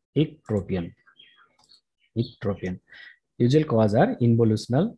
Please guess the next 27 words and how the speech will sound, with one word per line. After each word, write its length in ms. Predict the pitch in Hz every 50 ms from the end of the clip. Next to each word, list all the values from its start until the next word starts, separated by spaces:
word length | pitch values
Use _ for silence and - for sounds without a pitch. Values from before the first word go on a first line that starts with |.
| _ _ _ _ _ -
or 160 | - 95 92
senile 460 | - - 113 107 107 110 117 113 117
ectropion, 460 | 113 - - 123 120 - 170 180 170
which 160 | 120 95 -
is 80 | 104 98
the 100 | 123 135
most 280 | 120 107 104 101 - -
common 280 | 104 98 107 123 147
cause. 300 | 143 170 175 208 233 - - _ _ _ _ _ - - _ - -
Other 180 | 117 120 143
causes 360 | 143 120 107 101 104 110 101
are 200 | 104 127 208 262 262 -
cicatricial, 760 | - - 110 - 98 98 - - 104 101 - 156 214 269 - _ _ _
caused 260 | - - 104 110 98 98
by 180 | 90 87 - -
scar, 580 | - - - 120 117 117 120 123 123 135 135 - _ _ _ _ - - 110 -
paralytic, 580 | - 127 127 123 120 113 101 95 - - - - _ _ _ _
caused 240 | - 110 107 101 98
by 220 | 107 160 247 269 - _ _
seventh 480 | - - 117 113 117 120 131 135 - _ -
nerve 280 | 95 92 95 95 95
or 280 | 92 104 151 202 - - _ _ _ _ _
facial 400 | _ - 113 110 107 - 117 107
nerve 220 | 104 92 85 95 -
palsy, 540 | 107 104 110 107 - - 123 127 143 147 - _ _ _ _ -
and 200 | - 101 98 101
mechanical, 680 | 110 131 135 - 156 147 127 107 - - 117 170 220